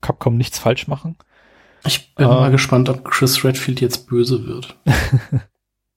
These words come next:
Speaker 1: Genau, das, äh, Oddworld Soulstorm,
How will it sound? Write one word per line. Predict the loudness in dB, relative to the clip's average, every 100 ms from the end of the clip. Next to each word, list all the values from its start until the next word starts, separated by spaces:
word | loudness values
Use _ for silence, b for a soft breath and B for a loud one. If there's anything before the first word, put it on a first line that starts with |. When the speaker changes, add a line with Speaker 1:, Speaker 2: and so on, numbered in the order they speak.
| _ _ B B B B
Speaker 1:
Genau, | 0 2
das, | 2 0 -4
äh, | 2 2 2
Oddworld | -2 2 4 4 4
Soulstorm, | 0 -10 -2 0 0 0 -2 0 -4